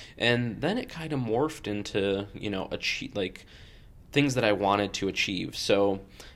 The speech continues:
I noticed that I was spending a lot of time on Facebook, so I removed the Facebook app. So then,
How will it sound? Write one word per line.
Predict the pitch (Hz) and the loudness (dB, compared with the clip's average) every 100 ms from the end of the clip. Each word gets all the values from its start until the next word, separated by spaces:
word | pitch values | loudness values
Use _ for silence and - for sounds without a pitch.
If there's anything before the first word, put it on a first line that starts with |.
| - | -2
I | - 104 104 104 | 4 8 8 6
noticed | 104 135 160 139 120 | 4 4 4 2 2
that | |
I | 117 107 | 4 4
was | 101 95 | 4 0
spending | - 104 101 101 101 | -2 -2 0 0 -2
a | 90 | -2
lot | 95 92 | 0 0
of | 87 | 0
time | 101 92 | -2 -2
on | 92 | -4
Facebook, | - 156 147 151 143 - | 0 0 0 0 -2 -4
so | - 104 | 0 2
I | |
removed | 98 101 104 95 | 2 0 -2 -2
the | - | -2
Facebook | 127 - 85 - | -2 -2 -6 -6
app. | 50 - - - - | -6 -8 -16 -20 -8
So | - 104 | -2 0
then, | 117 147 120 120 | 4 2 2 -2